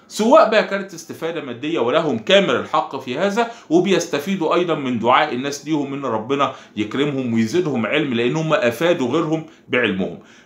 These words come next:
دي نقطة جميلة ونقطة مضيئة على السوشيال ميديا والمنصات المختلفة زي اليوتيوب والكلام ده كله. يعني موجود، موجودين هؤلاء الأشخاص وموجودين بكثرة بفضل الله تعالى،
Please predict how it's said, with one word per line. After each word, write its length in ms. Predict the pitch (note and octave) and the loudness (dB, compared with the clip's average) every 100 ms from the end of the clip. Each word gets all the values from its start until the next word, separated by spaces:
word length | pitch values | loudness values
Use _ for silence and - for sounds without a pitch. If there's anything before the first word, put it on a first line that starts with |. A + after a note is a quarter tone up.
| - | -4
دي 360 | F3+ D#4 D4+ - - | 6 6 4 -6 -2
نقطة 560 | F3+ C5 - A3+ C#3 C3 | 2 2 2 2 2 0
جميلة 400 | C#3+ F#3 A#3 F3 | 0 2 2 2
ونقطة 460 | D#3 G#3 - D#3+ | 0 -4 -4 -4
مضيئة 340 | C3+ C3 G#3 E3 | -4 -6 -2 0
على 160 | D#3 | 0
السوشيال 400 | D3 - - G3+ | -2 -8 -6 -4
ميديا 380 | G3 G3+ G3 - | -4 -2 -2 -2
والمنصات 840 | E3 G#3+ - D3 C3+ C3 - G3+ F#3 | 0 0 0 -2 -2 -4 -2 -2 -2
المختلفة 520 | B2+ A#2+ G3+ G#3 F3 | -4 -4 -6 -4 -4
زي 200 | E3 F3 | 0 -2
اليوتيوب 520 | D3 F3 - G3+ E3+ | -2 -8 -4 -4 -2
والكلام 360 | D3+ - C3+ C3 | -6 0 -2 -2
ده 60 | |
كله. 340 | G2 F#2+ - A2 | -6 -6 -8 -6
يعني 420 | F3+ A3+ G3 E3 - _ _ _ | 2 2 2 -2 -10 _ _ _
موجود، 560 | A2+ C#3 C#3+ F#3+ G#3+ - - C3 | -2 0 0 -2 -4 -6 -12 -6
موجودين 480 | C3 C3+ D3+ G3+ | -4 -2 -2 0
هؤلاء 300 | C3+ B2 E3+ E3+ | 0 2 0 2
الأشخاص 520 | B2 - G3 G3+ D3 | 0 2 0 0 -2
وموجودين 440 | A#2 A#2+ C#3+ F3+ | -4 -4 -4 -4
بكثرة 380 | B2+ F#3+ F#3+ E3+ | 0 0 0 -4
بفضل 400 | B2 A#2+ E3 D3+ | -6 -4 -4 -4
الله 160 | D3 E3+ | -8 -6
تعالى، 460 | D#3+ F3 A3+ A#3+ | -4 0 0 -2